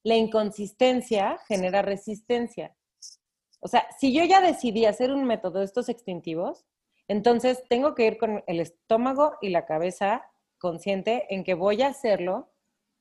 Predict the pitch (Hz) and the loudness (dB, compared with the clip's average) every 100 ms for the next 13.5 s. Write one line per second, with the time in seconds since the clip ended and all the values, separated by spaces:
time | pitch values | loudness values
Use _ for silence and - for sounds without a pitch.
0 | _ _ - 160 170 175 180 190 214 214 | _ _ -8 -6 -4 -2 0 2 2 0
1 | 165 - 170 185 180 214 185 247 226 - | -4 -8 -8 -8 -4 0 4 6 4 -2
2 | - _ _ _ _ - 226 226 240 226 | -18 _ _ _ _ 2 4 4 4 4
3 | 220 220 180 175 214 233 240 214 180 - | 4 4 2 -2 0 0 -2 -4 -6 -16
4 | - 190 190 214 214 240 226 214 196 156 | -12 -2 0 0 -2 -2 0 0 0 -6
5 | - _ _ _ _ 180 226 247 277 240 | -14 _ _ _ _ 0 2 2 2 0
6 | 202 196 143 196 226 247 240 247 247 240 | -2 -6 -10 -6 -4 -4 -6 -6 -6 -6
7 | 240 220 208 202 190 180 196 180 - _ | -8 -8 -8 -10 -8 -4 -2 -4 -8 _
8 | _ _ _ _ 226 233 240 233 262 302 | _ _ _ _ 6 6 4 4 6 6
9 | 247 262 202 156 - _ _ _ _ _ | 4 2 2 0 -10 _ _ _ _ _
10 | - 233 226 226 208 240 247 277 247 208 | 0 2 4 4 2 0 2 4 4 4
11 | 208 214 - 247 247 262 294 330 311 214 | 2 0 0 0 2 2 4 4 6 6
12 | 180 208 220 - _ _ _ _ _ _ | 4 0 -2 -6 _ _ _ _ _ _
13 | 151 131 - 185 151 | -16 -12 -10 -10 -10